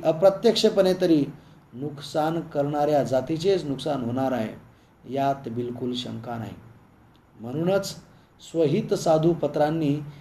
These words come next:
इतरांचे नुकसान करून आपले हित करण्याचे पडत मूर्खाचे लक्षण शिकू नये. हा बुद्धिवाद ज्यांना कबूल आहे अशी वर्तमानपत्रे निघाली आहेत, हे सुदैवच म्हणावे याचे. दीन मित्र,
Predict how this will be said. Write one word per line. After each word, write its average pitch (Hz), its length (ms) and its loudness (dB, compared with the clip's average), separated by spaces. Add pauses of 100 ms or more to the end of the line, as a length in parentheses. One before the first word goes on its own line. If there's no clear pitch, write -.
(180)
इतरांचे 151 600 0
नुकसान 143 500 0
करून 143 200 0
आपले 131 300 0
हित 170 340 -2 (100)
करण्याचे 151 600 0 (400)
पडत 196 280 4
मूर्खाचे 143 600 2
लक्षण 123 360 -2
शिकू 117 340 -10
नये. 92 240 -12 (1200)
हा 127 180 -4
बुद्धिवाद 127 640 2
ज्यांना 135 300 0
कबूल 135 380 -2
आहे 135 280 4 (540)
अशी 165 400 0
वर्तमानपत्रे 151 840 2
निघाली 151 420 4
आहेत, 143 200 6
हे 143 160 0
सुदैवच 143 480 0
म्हणावे 131 340 -4
याचे. 117 220 -10 (920)
दीन 165 520 0
मित्र, 151 420 2